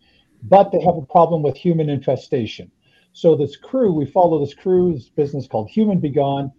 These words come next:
and it's a, a crew of these emotionally unstable robots who go and they capture these humans, these stray humans,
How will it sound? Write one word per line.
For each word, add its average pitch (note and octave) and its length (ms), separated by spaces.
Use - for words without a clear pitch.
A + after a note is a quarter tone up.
and C#3+ 140
it's C3 180
a, C3 300
a A#2 120
crew A3 440
of C3+ 100
these C#3 200
emotionally D3+ 520
unstable C#3 480
robots D3+ 560
who C3+ 200
go C#3 360
and B2+ 100
they A#2+ 280
capture A#3 340
these F#3+ 220
humans, F#3 400
these C#3+ 140
stray E3+ 280
humans, E3 600